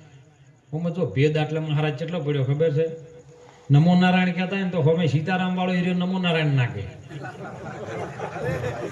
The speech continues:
સાહેબ બંદગી કહેતા ને એટલે વળી જય ગુરુ મહારાજ હીરા નાખે. કોઈને વળી જય માતાજી કહેતા હોય પેલા કે ના, એ તો ના ચાલે, તમે જય માતાજી વાળો. એટલે પણ મોય એકનું એક છે.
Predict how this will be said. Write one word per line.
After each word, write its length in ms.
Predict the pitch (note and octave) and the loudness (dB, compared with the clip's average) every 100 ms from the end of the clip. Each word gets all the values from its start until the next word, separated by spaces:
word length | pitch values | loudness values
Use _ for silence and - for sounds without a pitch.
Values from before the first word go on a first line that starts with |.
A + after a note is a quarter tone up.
| - - F#4 - - A4 A#4+ - B4+ - - - - - - - - - - - - - - - - - - - - | -8 -4 -4 -4 -8 -10 -10 -14 -10 -10 -8 -12 -12 -12 -12 -14 -14 -14 -14 -16 -16 -16 -14 -14 -16 -20 -20 -2 6
સાહેબ 280 | E3+ G3+ G3 | 8 10 8
બંદગી 280 | G3 G#3 G3 | 6 4 2
કહેતા 320 | F#3 G#3+ A3+ | 2 2 2
ને 100 | G#3+ | 0
એટલે 160 | F#3+ F#3 | -2 -2
વળી 160 | F#3 F#3 | -2 2
જય 200 | G3 A3 | 6 6
ગુરુ 220 | A#3 A3+ | 4 2
મહારાજ 320 | A3 F#3+ F3+ | 4 4 4
હીરા 180 | E3+ D#3+ | 2 2
નાખે. 320 | D3+ B2+ A2+ F#2 - - - - - - - - - - - - - | 2 0 -2 -8 -12 -14 -16 -16 -18 -20 -20 -20 -20 -20 -20 -16 4
કોઈને 220 | F#3 G3+ | 8 10
વળી 140 | G3+ | 10
જય 240 | G3+ E3+ A3 | 6 6 6
માતાજી 440 | A#3 A#3 A#3+ A3 | 4 4 4 2
કહેતા 280 | G#3 A3 A3 | 2 2 4
હોય 80 | A3 F3+ | 2 2
પેલા 260 | G#3+ A#3 | 0 0
કે 100 | A3+ | 0
ના, 400 | G#3+ F#3+ B3 C4+ C4 - - | 0 2 2 2 -2 -8 -12
એ 80 | E3+ | -4
તો 140 | A#3+ | -2
ના 160 | A#3 C#4+ | -2 -4
ચાલે, 240 | A#3 F3+ | -6 -6
તમે 200 | D3 F#3 | -6 -4
જય 180 | E3+ B3+ | 2 2
માતાજી 460 | C4+ G#3+ F3+ E3+ | 2 -4 -4 0
વાળો. 160 | D#3+ C#3+ | 2 2
એટલે 440 | B2+ - - A#3+ | 0 -4 -6 -4
પણ 200 | C4+ D4 | 0 4
મોય 200 | G3+ E3+ | 6 8
એકનું 440 | B3+ B3+ C4 D4 D4+ | 6 4 4 6 6
એક 220 | C#4+ D#4+ | 4 0
છે. 360 | - C4 E3+ | 2 2 2